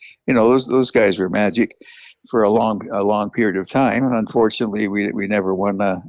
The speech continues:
won the cup. And we've had our highlights, you know, we had things back against the Bruins and so on. And think, if things could have gone just a little differently, uh, you know, it's possible we would have a cup or two. But, uh,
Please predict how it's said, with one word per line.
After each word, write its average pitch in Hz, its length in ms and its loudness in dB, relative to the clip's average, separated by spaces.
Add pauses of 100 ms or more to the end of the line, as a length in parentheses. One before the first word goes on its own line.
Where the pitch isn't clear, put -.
(120)
won 101 220 -6
the 107 100 -10
cup. - 300 0 (680)
And 180 80 2
we've 190 140 4
had 196 200 2
our 175 120 4
highlights, 185 680 0
you 170 100 -4
know, 160 240 -6
we 156 180 -8
had 165 140 -4
things 170 340 -6 (600)
back 147 420 -2
against 147 400 -4
the - 80 -2
Bruins 147 560 -2
and 135 140 -4
so 151 280 2
on. 139 280 2
And 127 180 -4
think, 151 300 -6
if 139 140 -2
things 156 340 -4
could 156 200 4
have 131 200 4
gone 143 320 2
just 143 240 -8
a 131 80 0
little 147 320 -10
differently, 135 640 0
uh, 135 220 2 (160)
you 127 60 -18
know, 139 160 -6
it's 147 140 -8
possible 135 460 -2
we 135 140 -2
would 131 180 0
have 139 240 -2
a 127 60 -2
cup - 260 -2
or 104 80 -6
two. 104 260 -8 (720)
But, 110 320 -2
uh, 110 280 2